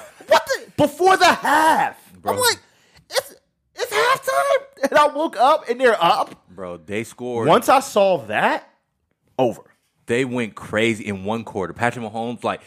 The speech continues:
Speaker 2: he went to the sideline. He gathered everybody on offense, and he told them straight up, like, "Look,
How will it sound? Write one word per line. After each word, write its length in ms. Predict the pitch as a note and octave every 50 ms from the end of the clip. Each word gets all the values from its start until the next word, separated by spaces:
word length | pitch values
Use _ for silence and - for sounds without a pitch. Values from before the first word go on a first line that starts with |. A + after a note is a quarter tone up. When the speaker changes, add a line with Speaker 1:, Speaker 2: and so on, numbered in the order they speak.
| - _ -
Speaker 2:
he 80 | - B2+
went 180 | A#2+ B2 B2 -
to 60 | F3
the 80 | G3
sideline. 560 | G3 - F3 C#3 C3 A2+ G#2+ G#2+ G2+ G#2 A2 - _ _ _ _
He 160 | - E3 D#3+
gathered 400 | G#2 B2 B2 B2 B2 C#3 C#3+ D3 - _ _ - - _ _ -
everybody 420 | C3 D3 D#3+ F3+ F3 E3+ D#3+ E3
on 220 | E3+ E3 C3+ B2+ B2+
offense, 340 | A2+ - B2 C3+ D3+ - _ _ _ _ _ _ -
and 100 | B2 C3+
he 80 | C3+
told 200 | A#2+ C3 C#3+ C3+
them 60 | B2+ G#2+
straight 160 | - C#3+ C#3
up, 60 | C#3
like, 140 | C3 A#2+ B2+
"Look, 300 | C#3+ F#3 G#3 D3+ -